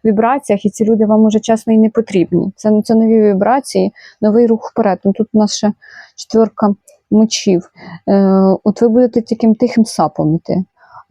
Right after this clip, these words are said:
е, цього року. Не буде тут такого різкого у вас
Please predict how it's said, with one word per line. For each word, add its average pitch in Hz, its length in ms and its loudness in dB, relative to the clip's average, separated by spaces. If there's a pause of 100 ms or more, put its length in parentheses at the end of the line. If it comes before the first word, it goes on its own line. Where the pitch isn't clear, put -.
(220)
е, 180 40 0
цього 180 300 -2
року. 165 260 -2
Не 202 120 4
буде 202 240 0
тут 180 200 -4
такого 180 360 0
різкого 175 680 -2
у 170 60 0
вас 170 360 -4